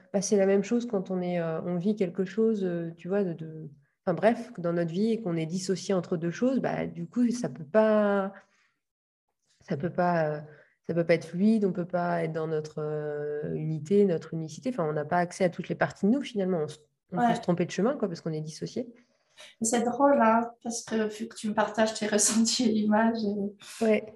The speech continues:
Speaker 2: je sais que ça fonctionne très bien comme ça <laughs> entre les deux,
Speaker 1: C'est ça.
Speaker 2: mais j'ai, j'ai vraiment une bulle, euh, ce monde économique, ce monde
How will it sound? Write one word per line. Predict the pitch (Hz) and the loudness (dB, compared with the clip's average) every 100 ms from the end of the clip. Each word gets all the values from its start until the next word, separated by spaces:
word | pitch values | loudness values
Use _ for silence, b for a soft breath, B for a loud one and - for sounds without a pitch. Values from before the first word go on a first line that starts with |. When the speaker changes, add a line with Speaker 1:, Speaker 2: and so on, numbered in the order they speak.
| - | -12
Speaker 2:
je | 226 | -8
sais | - | -6
que | 226 | -4
ça | - | -2
fonctionne | 220 214 202 220 208 | 0 -2 -2 0 0
très | - 226 | 0 0
bien | 214 - - | 2 2 2
comme | 214 | 4
ça | 240 - 403 | 6 6 6
<laughs> | 370 | 4
entre | 480 - 403 | 2 2 2
les | 220 226 240 | 2 2 2
deux, | 190 233 | 2 6
Speaker 1:
C'est | 302 | 6
ça. | 320 | 6
Speaker 2:
mais | 208 - - - B B B | 4 0 -10 -16 B B B
j'ai, | - - | 0 2
j'ai | 233 247 | 4 4
vraiment | 240 254 285 294 294 | 6 4 6 8 8
une | 277 226 220 | 8 4 4
bulle, | 220 240 247 240 | 2 0 -2 -2
euh, | 226 226 | 0 0
ce | - | -2
monde | 247 254 294 294 | -2 2 2 2
économique, | 233 226 233 220 220 233 254 254 | 0 0 0 2 4 2 0 -4
ce | - - | -10 -6
monde | 226 226 247 262 254 | 0 0 0 0 -2